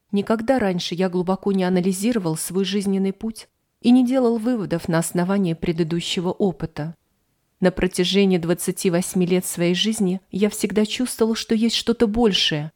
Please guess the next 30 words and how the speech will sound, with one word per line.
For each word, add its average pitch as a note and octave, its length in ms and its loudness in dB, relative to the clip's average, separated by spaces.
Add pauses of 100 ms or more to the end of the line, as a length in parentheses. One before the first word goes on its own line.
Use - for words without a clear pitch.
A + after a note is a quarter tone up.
(280)
о F#3+ 80 0
чём A3 240 6
я G3+ 140 8
не G3+ 120 8
знаю G#3 540 2
и G3+ 80 -4
чего G3+ 280 2
не G3+ 100 4
могу F3+ 240 2
понять. E3+ 600 -2 (1040)
У A3 60 0
меня A#3+ 260 4
есть B3 260 0
друзья, A#3+ 420 0
которые A3+ 440 2
искренне G3 600 0
помогали F3+ 520 0
мне F#3 200 2
глубже G3 420 0
познакомиться F#3 680 -2
с G3+ 120 -2
христианством. E3+ 1000 -2 (600)
Есть C4+ 260 -2
также B3+ 260 0
друг, D4 300 -2
который B3 320 2
познакомил A#3 580 0
меня A3+ 300 2
с - 100 -4
иудаизмом. F3+ 800 0